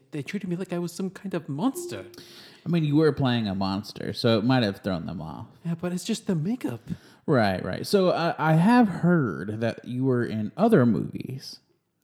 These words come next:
Speaker 2: Can you talk about those?
Speaker 1: So, <laughs> so as a, as a,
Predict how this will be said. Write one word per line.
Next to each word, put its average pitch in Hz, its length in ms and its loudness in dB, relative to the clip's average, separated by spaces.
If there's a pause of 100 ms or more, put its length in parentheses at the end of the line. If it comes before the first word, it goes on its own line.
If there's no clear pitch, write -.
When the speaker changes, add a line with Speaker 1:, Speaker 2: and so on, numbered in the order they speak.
(480)
Speaker 2:
Can 135 140 2
you 123 160 4
talk 147 220 2
about 127 240 2
those? - 340 -2
Speaker 1:
So, 165 640 0 (200)
<laughs> 156 180 -8
so 147 380 0
as 202 260 0
a, 143 280 2
as 202 160 0
a, 180 560 -4